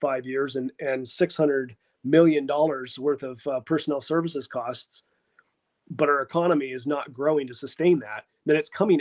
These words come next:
out of permanent fund dollars. That's what we're doing. We're, we're growing state government, and we're reducing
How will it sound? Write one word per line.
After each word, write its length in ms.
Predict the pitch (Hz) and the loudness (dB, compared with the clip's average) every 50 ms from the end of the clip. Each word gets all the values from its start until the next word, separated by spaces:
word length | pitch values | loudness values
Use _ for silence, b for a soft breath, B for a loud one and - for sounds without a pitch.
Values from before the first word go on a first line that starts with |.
| - 175 | 2 0
out 200 | 165 175 175 151 | 0 2 2 0
of 240 | 131 127 117 _ | -2 -8 -12 _
permanent 380 | - - 180 175 160 135 127 - | -2 0 0 2 0 -2 -6 -8
fund 420 | - - 180 147 135 120 123 117 - _ | -6 -4 -4 -4 -4 -6 -10 -14 -12 _
dollars. 580 | - 147 151 151 135 113 101 98 - - - - _ _ _ _ _ _ _ _ _ - | -2 0 0 0 -2 -4 -8 -14 -20 -20 -20 -20 _ _ _ _ _ _ _ _ _ 4
That's 220 | 151 160 - - | 4 4 4 4
what 160 | - 180 180 - | 2 0 2 2
we're 80 | 175 156 | 0 2
doing. 340 | - 190 208 175 123 104 - _ _ _ _ _ _ _ _ _ - | 2 2 2 0 0 -4 -10 _ _ _ _ _ _ _ _ _ -2
We're, 140 | 156 160 165 - | 0 0 0 0
we're 160 | 175 165 151 | 0 0 0
growing 500 | 143 131 113 139 156 156 180 190 190 196 | -2 -2 -2 2 4 4 6 6 4 4
state 320 | 190 - - 190 185 180 165 | 2 0 2 2 2 2 2
government, 540 | 156 151 143 120 135 131 123 123 147 160 - _ _ _ _ _ _ _ _ _ _ - | 2 0 0 0 -2 -8 -8 -6 -8 -8 -10 _ _ _ _ _ _ _ _ _ _ 0
and 160 | 175 160 156 | 0 2 2
we're 80 | 147 139 | 0 -2
reducing 840 | 135 143 143 127 113 160 175 202 180 - - 156 147 151 160 165 | -2 -2 -4 0 4 4 4 4 2 0 0 2 2 2 0 0